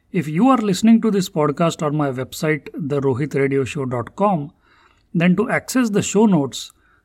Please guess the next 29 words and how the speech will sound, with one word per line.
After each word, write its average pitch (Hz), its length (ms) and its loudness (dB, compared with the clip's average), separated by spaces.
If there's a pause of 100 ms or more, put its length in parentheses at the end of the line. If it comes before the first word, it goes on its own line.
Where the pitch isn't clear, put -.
(120)
just 226 340 0
click 196 260 0
on 196 120 2
the 190 100 2
preview 175 540 0
text 175 300 -4
of 175 140 -2
show 147 260 -2
notes 151 280 0
as 135 240 -6
you 143 120 -4
see 175 280 0
it 180 160 0
under 147 260 0
the 143 140 -2
play 151 220 -2
button. 165 400 -2 (600)
It 170 180 0
will 185 140 4
automatically 160 720 -2
expand. 131 580 -6 (580)
Those 165 320 2
are 196 140 4
the 185 120 2
show 180 220 2
notes 170 500 2
for 143 260 -6
this 135 180 -4
episode. 123 520 -8